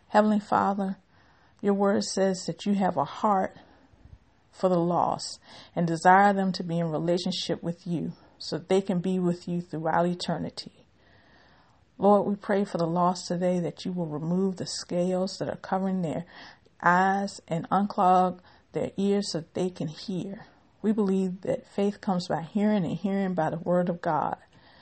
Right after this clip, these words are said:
We pray that they will hear your word and know that you love them dearly. We pray that they will allow Jesus to come into their heart and have them know that they do not have to be perfect to come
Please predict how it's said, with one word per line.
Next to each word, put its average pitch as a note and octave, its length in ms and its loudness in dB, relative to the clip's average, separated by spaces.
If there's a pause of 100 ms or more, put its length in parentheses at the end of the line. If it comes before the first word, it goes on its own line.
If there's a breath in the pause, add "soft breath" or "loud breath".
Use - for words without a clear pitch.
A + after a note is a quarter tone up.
(460 soft breath)
We A3 120 0
pray F#3+ 360 0
that F3+ 220 -4
they F#3 120 0
will E3 160 -4
hear G#3+ 380 0
your G3+ 180 2
word F3+ 460 0
and D#3+ 240 -4
know F#3+ 320 0 (280 loud breath)
that - 160 -8
you D#3+ 120 -4
love F3 340 2
them F#3 200 -2
dearly. D#3+ 520 -6 (760)
We G3+ 100 0
pray G3+ 280 0
that F3 200 -4
they F3 120 0
will E3 240 0
allow E3+ 360 2
Jesus F3+ 460 -6
to - 60 -8
come F3+ 360 -2 (360 loud breath)
into E3+ 240 -4
their F3+ 200 2
heart E3+ 340 0 (180)
and D#3 80 -8
have F3 380 0
them F#3 220 -2
know D#3+ 300 -2 (280 loud breath)
that D#3+ 80 -8
they D#3+ 100 -6
do E3+ 120 -4
not F3 220 0
have F#3 180 -2
to - 80 -8
be F#3 140 -4
perfect F3+ 500 -6
to - 80 -6
come F3 400 -4